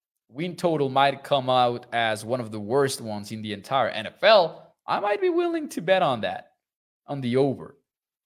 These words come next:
They traded for Shaq Mason. He's a good guard. They still have Laremy Tunsil. He's a good left tackle. I don't know, just thinking out loud here.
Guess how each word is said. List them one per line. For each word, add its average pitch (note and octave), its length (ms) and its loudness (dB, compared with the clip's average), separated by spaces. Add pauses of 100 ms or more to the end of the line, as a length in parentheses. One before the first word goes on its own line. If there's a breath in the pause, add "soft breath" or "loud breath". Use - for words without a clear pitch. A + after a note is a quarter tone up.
They F#3+ 80 0
traded A#3+ 380 0
for G3 200 -2
Shaq - 540 2
Mason. E3+ 580 -2 (340)
He's - 100 -14
a C#3 40 -10
good C#3+ 300 -2
guard. D#3 480 8
They B2 80 -4
still F3 240 0
have E3 200 4
Laremy D#3 400 2
Tunsil. D3 520 -4
He's B2+ 180 -8
a A2+ 60 -6
good C3 220 -4
left D3 300 4
tackle. C#3 600 0 (640)
I D#3 180 -4
don't C3 100 -4
know, F#2+ 100 -10
just C3 300 -6
thinking G2+ 260 -6
out D#2+ 160 -8
loud - 240 -12
here. - 280 -14